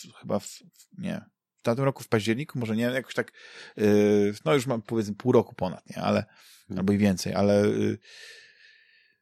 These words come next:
Speaker 1: ja tylko ubolewam nad tym, że właśnie ci konsolowi gracze nie będą mogli się tak cieszyć jak, jak ci pecetowi, no nie? I tutaj znowu pecetowi są, e, pececiarze są, są górą, ale jak ktoś, e, trzyma Game Passa albo ma,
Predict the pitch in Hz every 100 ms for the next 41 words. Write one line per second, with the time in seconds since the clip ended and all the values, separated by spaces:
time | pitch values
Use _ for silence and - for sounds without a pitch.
0 | _ - 113 139 131 131 135 135 131 -
1 | 131 120 117 113 120 - 110 - 110 -
2 | - 120 - 117 117 101 113 - 110 113
3 | 113 107 110 - 98 - 110 - 95 98
4 | 92 - 92 - 101 92 90 95 90 85
5 | 87 92 95 98 98 95 107 104 104 -
6 | 104 101 104 107 101 107 98 95 95 98
7 | - 95 104 101 101 - 98 98 _ -
8 | - 101 98 98 90 95 107 104 _ -
9 | - 95 - 139 131 - - 113 107 110
10 | - _ - 139 139 139 131 120 123 -
11 | 104 107 107 113 117 117